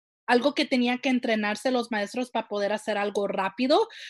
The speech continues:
porque desde hace una semana cancelaron las clases. Am, los estudiantes teníamos que todavía estudiar y nos dieron unos días libres para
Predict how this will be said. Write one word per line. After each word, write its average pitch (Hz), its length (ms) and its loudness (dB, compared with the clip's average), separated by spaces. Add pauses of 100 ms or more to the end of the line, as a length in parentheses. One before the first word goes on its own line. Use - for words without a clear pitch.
(120)
porque 220 880 0
desde 214 360 0
hace 208 300 -2
una 240 260 0
semana 226 600 0
cancelaron 220 540 -2
las 226 160 -2
clases. 214 580 -2 (480)
Am, 196 460 -6
los 220 180 -6
estudiantes 254 600 2
teníamos 247 420 0
que 226 140 -2 (100)
todavía 208 300 0
estudiar 208 560 -2
y 214 100 -2
nos 202 160 -6
dieron 214 240 -2
unos 226 240 -2
días 254 280 0
libres 294 420 2
para 208 340 0